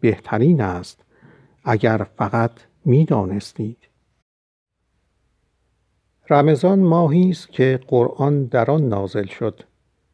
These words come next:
فراهم کنندهٔ هدایت برای مردم، درس‌هایی واضح و کتاب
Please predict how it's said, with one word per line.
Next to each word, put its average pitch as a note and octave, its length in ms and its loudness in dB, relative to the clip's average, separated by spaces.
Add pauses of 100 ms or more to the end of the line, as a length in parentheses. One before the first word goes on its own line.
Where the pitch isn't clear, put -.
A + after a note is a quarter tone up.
(160)
فراهم A#2+ 600 0
کنندهٔ A#2 920 -4
هدایت G#2 640 -2
برای A2 520 -2
مردم، A2 720 -4 (520)
درس‌هایی A2+ 1000 -4
واضح A2+ 540 -2 (200)
و A#2 360 -2 (200)
کتاب A2 580 -4